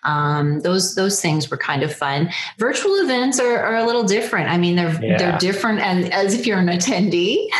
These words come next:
Speaker 1: <laughs> they're different if, if you're an organizer. I mean, there's so much more work to go into them sometimes, unless you have your system, which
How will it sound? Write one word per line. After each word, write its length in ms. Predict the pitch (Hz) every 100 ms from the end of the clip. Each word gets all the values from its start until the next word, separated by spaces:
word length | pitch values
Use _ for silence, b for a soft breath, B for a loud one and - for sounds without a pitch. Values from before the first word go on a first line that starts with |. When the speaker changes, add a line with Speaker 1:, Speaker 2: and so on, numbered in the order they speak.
| -
Speaker 1:
<laughs> 340 | - - 208
they're 220 | 202 175 -
different 400 | 202 214 208 190
if, 380 | 180 180 - -
if 180 | 190 180
you're 140 | 175
an 60 | 156
organizer. 680 | 180 247 180 160 165 156 151
I 80 | 156
mean, 240 | 156 156
there's 220 | 165 175
so 160 | - 226
much 220 | 185 170
more 220 | 156 139 139
work 400 | 170 190 - - _ -
to 160 | 147
go 240 | 151 147 147
into 380 | 156 190 196 156
them 360 | 151 151 160 B B B
sometimes, 720 | - 170 151 156 160 135 147 160
unless 320 | 156 156 -
you 80 | 156
have 200 | 160 147
your 120 | 131
system, 640 | - 180 180 143 139 160
which 460 | 143 151 - - B